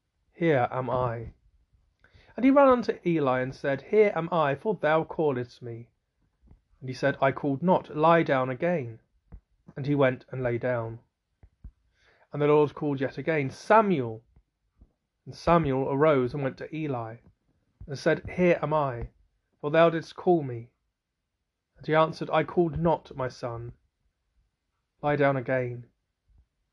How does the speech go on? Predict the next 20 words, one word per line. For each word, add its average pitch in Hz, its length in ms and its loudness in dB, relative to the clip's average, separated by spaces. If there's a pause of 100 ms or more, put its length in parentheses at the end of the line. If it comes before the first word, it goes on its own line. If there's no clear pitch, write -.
(720)
Now 143 80 -4
Samuel 175 440 4
did 135 140 -8
not 165 260 -2
know, 131 380 -2
yet 151 260 -6
know 135 160 -2
the 127 140 -4
Lord, 127 400 -2 (540)
neither 156 300 4
was 151 140 -4
the 151 100 -2
word 143 260 2
of 139 60 -14
the 139 80 -4
Lord 131 280 -2
yet 139 220 -6
revealed 135 340 -2
unto 127 260 -8
him. 135 360 -10